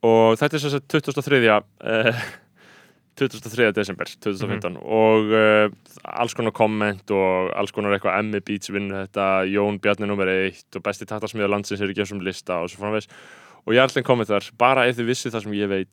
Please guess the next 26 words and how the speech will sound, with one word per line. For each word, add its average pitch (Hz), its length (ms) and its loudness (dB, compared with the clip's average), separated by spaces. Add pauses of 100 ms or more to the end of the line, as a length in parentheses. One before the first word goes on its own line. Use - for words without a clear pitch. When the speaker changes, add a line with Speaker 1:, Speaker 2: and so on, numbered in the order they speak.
Speaker 1:
það 98 340 -4
er 92 140 -4
snákur 95 400 -8
í - 40 -20
grasinu." - 360 -8 (340)
Speaker 2:
Já. - 80 -12 (680)
Speaker 1:
Episkt 117 460 4
komment. 90 400 -6
Speaker 2:
Eh, 135 280 2
en 139 100 2
síðan 160 360 -2
postar 170 340 -2
hann 123 120 -6
örugglega 113 140 -8
daginn 139 200 2
eftir, - 240 -10
sko. - 240 -16 (240)
Speaker 1:
Já. 95 320 -6
Speaker 2:
Þá 139 160 -4
postar 151 340 0
hann 117 140 -4
sem 117 140 -10
sagt 110 160 -10
bítinu 107 420 -8
og 117 120 -2
lúppunni 98 420 -6